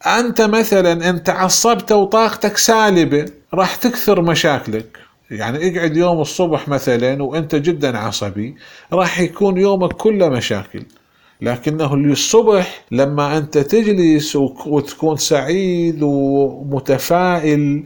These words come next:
وانه طاقتك موجبة، الكثير من الامور سوف تحل. ثم انه السلامة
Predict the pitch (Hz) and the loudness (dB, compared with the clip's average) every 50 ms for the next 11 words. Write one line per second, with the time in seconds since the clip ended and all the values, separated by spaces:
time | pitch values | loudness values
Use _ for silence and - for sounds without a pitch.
0 | - _ 117 120 135 139 151 151 151 151 131 139 135 - - 180 190 185 185 - | -8 _ 0 0 2 2 0 -2 -2 -2 -2 -2 -2 0 0 0 0 -2 -2 -2
1 | - 156 156 - 147 139 139 135 127 113 113 120 117 117 113 113 120 131 143 - | -2 -2 -2 -2 -2 0 0 0 0 0 0 0 0 2 2 2 2 2 -2 -6
2 | - - _ 135 139 139 - - 156 156 - 233 247 254 233 226 220 208 202 190 | -12 -6 _ -4 -2 -2 -2 -2 -2 -2 -2 -2 0 0 0 0 0 0 0 0
3 | 170 147 170 165 160 160 156 156 - 147 127 120 - 110 - - 98 - - 98 | 0 -2 -2 0 0 0 -2 0 0 0 -2 0 -2 -4 -4 -6 -8 -10 -10 -12
4 | 92 87 - - _ _ - - - 160 170 165 160 143 156 160 160 160 156 131 | -14 -14 -14 -18 _ _ -6 -4 -2 -2 0 0 0 -2 -2 -2 -2 -2 -2 0
5 | 143 151 147 - - - 165 151 160 190 226 240 240 226 208 196 190 214 | 0 -2 -2 -2 0 2 4 4 4 4 2 0 0 0 -2 -4 -6 -8